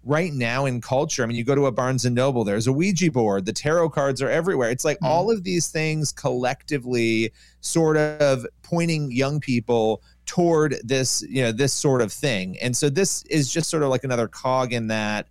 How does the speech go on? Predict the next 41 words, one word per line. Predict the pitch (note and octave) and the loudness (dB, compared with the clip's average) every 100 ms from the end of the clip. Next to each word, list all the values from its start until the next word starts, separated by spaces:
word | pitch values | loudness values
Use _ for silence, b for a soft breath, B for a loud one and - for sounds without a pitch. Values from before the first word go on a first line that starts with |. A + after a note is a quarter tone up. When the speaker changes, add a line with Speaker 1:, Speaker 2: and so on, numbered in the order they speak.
| b b - | b b -2
Speaker 1:
chaos, | D3+ C3+ F2 C#2+ - | 0 2 0 -4 -2
right, | A2 G#2+ G#2+ | 0 0 0
of | G#2+ - | -2 -2
kind | C#3+ B2 | -2 -2
of | - | -2
pushing | A#2+ - A#2 | -2 -2 -4
kids | A#2 G#2 F#2+ | -2 -2 -4
toward | A#2+ A2 | -4 -2
those | G2+ G2+ G2 - b b - | -2 -2 -4 -8 b b -4
or, | C4 C4 | 0 2
or | A#3 G#3+ | 2 2
exposing | - D#3 - F3+ F#3 | 0 -4 0 0 2
them | D#3+ | -2
to | C#3 B2 | 0 0
it. | A2+ | 0
But | C3+ | -2
to | C3+ | -4
your | B2 A3 | 0 -2
point, | - C#3+ B2+ A#2+ - b b - | -2 -2 0 -2 -6 b b -2
they | E3 | 0
are | B2+ E3+ F3+ | 0 0 0
gonna | D#3 | 0
be | C#3 C3 | 0 0
exposed | A#2 - C#3+ D3 - | -2 0 0 0 -2
to | A#2+ | 0
it. | G#2+ G#2+ A#2+ | 2 0 -2
And, | A#2+ A#2 A2+ - | -2 -2 -4 -6
you | B2+ | -2
know, | C#3 | 0
when | B2+ C3 | 0 0
we | D#3+ | 0
were | D#3 | 2
at | B2+ D3 | 0 -2
Barnes | B2+ B2+ B2 | -2 -2 -2
and | |
Noble | A#2+ B2 C#3 | -2 -2 -2
and | B2 | -2
saw | C3+ D3 | 0 0
the | E3 | 0
Ouija | A#2+ A#2+ A2 | 0 0 0
board, | A2 B2 | 2 0